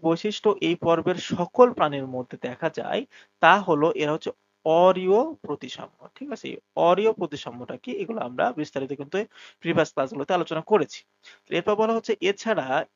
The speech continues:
এই পর্বের প্রাণীদের আরেকটা অনন্য বৈশিষ্ট্য দেখা যায়, যেমন সেটা হলো এদের সারা দেহে সুশৃঙ্খলভাবে বিন্যস্ত পানি সংবহন তন্ত্র।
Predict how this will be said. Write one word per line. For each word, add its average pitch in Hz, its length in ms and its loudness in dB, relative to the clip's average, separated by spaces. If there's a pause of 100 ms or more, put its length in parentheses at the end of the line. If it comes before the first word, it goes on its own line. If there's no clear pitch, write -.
(120)
এই 240 380 -4
পর্বের 143 380 4
প্রাণীদের 135 640 -6 (220)
আরেকটা 190 560 -2 (120)
অনন্য 185 560 -2 (960)
বৈশিষ্ট্য 160 460 -2
দেখা 123 280 -6
যায়, 220 280 -2 (400)
যেমন 160 220 2
সেটা 185 300 0
হলো 151 420 0
এদের 190 360 -2
সারা 175 420 0
দেহে 185 440 -4 (280)
সুশৃঙ্খলভাবে 233 1500 -4 (280)
বিন্যস্ত 170 460 -2
পানি 165 500 -2
সংবহন 143 540 -4
তন্ত্র। - 360 -10